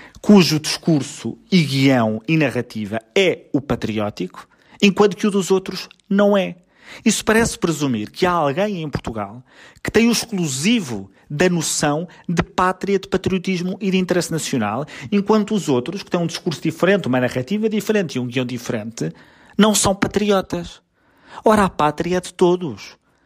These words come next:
Não é do doutor Rui Rio, não é de nenhum partido, não é de nenhum governo.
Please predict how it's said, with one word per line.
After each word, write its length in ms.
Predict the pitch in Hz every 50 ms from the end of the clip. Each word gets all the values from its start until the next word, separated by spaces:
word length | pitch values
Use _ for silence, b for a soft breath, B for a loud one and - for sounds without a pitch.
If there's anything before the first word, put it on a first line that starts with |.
| b b b b b -
Não 200 | 185 190 175 135
é 80 | 127
do 120 | 123 123 117
doutor 280 | 120 120 - - 117
Rui 240 | 113 123 139 156 156
Rio, 360 | 147 - 180 202 208 220 208 208 B B B B
não 180 | 143 123 123 127
é 80 | 127
de 140 | 117 107 131
nenhum 180 | 135 135 135 127
partido, 460 | - 160 156 151 - 208 226 220 B B B B B -
não 160 | 202 196 208
é 80 | 208
de 120 | 202 202 208
nenhum 160 | 196 208 214
governo. 640 | 202 214 208 - 220 208 208 208 208 202 151 110